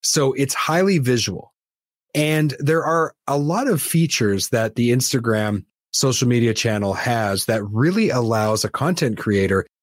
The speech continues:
to become highly engaged with their audience.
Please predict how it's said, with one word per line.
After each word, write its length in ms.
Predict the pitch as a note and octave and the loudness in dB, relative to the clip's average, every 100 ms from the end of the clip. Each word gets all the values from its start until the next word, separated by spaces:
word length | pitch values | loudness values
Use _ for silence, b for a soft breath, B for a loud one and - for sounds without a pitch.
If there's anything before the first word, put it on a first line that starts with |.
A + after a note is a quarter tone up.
| _ | _
to 320 | - C#3+ B2 - - - B2+ | 0 2 2 -2 -14 -8 -2
become 360 | B2+ B2 C#3+ C3 | 0 0 0 0
highly 440 | - E3 G3 F#3+ | 0 0 2 2
engaged 720 | C3 A#2 A2+ A2 G2+ F2+ - - | 2 2 2 2 2 0 -2 0
with 180 | A2+ G#2+ | -2 0
their 240 | A2 G2+ - | 0 -2 -2
audience. 580 | F2+ F2 D#2+ - - | -2 -2 -4 -4 -4